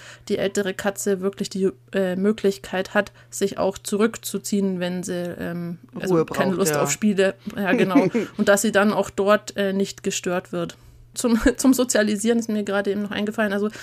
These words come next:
Speaker 1: ist halt so, wenn die Katze es von Anfang an gewöhnt ist, dass ein zweites Kätzchen da ist, dann ist es grundsätzlich schon mal einfacher, eine Katze so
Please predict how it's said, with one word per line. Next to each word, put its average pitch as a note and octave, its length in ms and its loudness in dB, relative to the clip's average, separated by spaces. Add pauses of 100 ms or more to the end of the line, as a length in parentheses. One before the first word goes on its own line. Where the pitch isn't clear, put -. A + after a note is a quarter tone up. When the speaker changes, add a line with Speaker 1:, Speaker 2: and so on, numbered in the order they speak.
(160)
Speaker 1:
ist - 60 -2
halt G#3+ 120 2
so, A#3 160 0
wenn A3 140 4
die A3 140 2
Katze A#3 320 0
es A3 100 -4
von G#3 140 -4
Anfang A#3 360 0
an A#3+ 340 2
gewöhnt G#3 340 0
ist, A#3 140 -4
dass G3+ 180 -2
ein G3+ 160 -2
zweites G3 360 0
Kätzchen F#3+ 380 -6
da F#3+ 160 0
ist, A#3+ 100 -4
dann F#3+ 140 -6
ist G3+ 100 -6
es G#3 220 -6 (340)
grundsätzlich G3 560 0
schon G3 120 -4
mal F#3 120 -2
einfacher, G3 400 -2
eine G3 140 -4
Katze G3 360 -8
so G3 160 -6